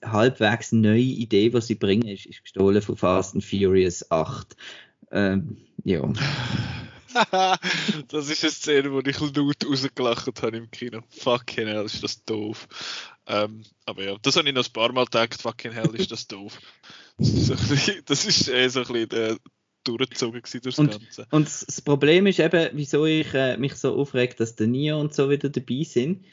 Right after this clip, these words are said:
Speaker 1: ist halt einfach, dass, ähm, dass ich den Film, wo, wo quasi die eine Figur, ich will's jetzt nicht spoilern,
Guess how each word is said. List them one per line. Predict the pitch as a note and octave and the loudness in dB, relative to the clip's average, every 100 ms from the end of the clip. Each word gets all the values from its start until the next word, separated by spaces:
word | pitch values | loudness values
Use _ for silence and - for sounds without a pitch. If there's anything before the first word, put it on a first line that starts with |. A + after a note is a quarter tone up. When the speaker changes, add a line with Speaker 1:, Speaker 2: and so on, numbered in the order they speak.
| _ _ _ - | _ _ _ 0
Speaker 1:
ist | B2+ - | 0 2
halt | C3 A#2 | 2 4
einfach, | F#2 B2+ B2+ | 2 2 -2
dass, | - A2 A2 - | 0 0 2 2
ähm, | G#2 G#2+ G#2+ - | 2 4 0 -2
dass | - A2+ - | -2 -2 -2
ich | D3 - | -4 -2
den | A2+ A#2+ C#3+ | 0 2 2
Film, | D3+ C3+ C#3 C3 | 2 0 2 0
wo, | A#2 A2 A2+ - | 2 4 4 0
wo | - A2+ A2+ | -4 -4 -2
quasi | - G#2+ G#2+ A#2 A2+ - - _ _ | 2 2 2 2 0 -2 -20 _ _
die | A#2 | 0
eine | G2 A2+ A#2 | 2 2 0
Figur, | A#2+ A#2 A2+ C3 | -4 -4 2 2
ich | B2 | 4
will's | A2 - | 2 0
jetzt | A2+ | 0
nicht | A2+ A2 | 0 -2
spoilern, | - G#2+ C3+ B2 A#2+ - | 2 4 6 6 6 4